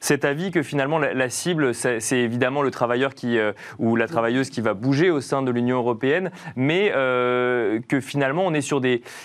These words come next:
Speaker 1: des réalités en matière d'épargne retraite sur le sol européen qui sont assez, euh, différentes et là on viendrait proposer une offre un peu harmonisée sur l'intégralité du sol de l'Union européenne.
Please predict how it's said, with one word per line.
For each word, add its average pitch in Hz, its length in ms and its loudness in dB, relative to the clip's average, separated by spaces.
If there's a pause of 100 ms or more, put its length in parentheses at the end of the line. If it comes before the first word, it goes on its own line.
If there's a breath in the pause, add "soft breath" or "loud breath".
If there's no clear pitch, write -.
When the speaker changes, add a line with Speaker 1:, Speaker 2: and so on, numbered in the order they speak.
(140 loud breath)
Speaker 1:
des 127 140 2
réalités 190 600 0
en 180 100 0
matière 143 320 0
d'épargne 151 420 0
retraite 147 380 0
sur 143 100 -4
le 131 100 0
sol 143 200 0
européen 139 400 -2
qui 160 120 -2
sont 135 200 0
assez, 147 340 0
euh, 135 160 2
différentes 139 520 -2
et 147 40 2
là 151 160 2
on 135 140 -2
viendrait 135 480 -2
proposer 127 400 0
une 156 160 0
offre 160 160 -4
un 139 80 0
peu 160 100 0
harmonisée 151 540 0
sur 135 160 -4
l'intégralité 113 500 -2
du 110 140 -6
sol 117 160 -4
de 117 80 0
l'Union 110 220 -2
européenne. 101 480 -4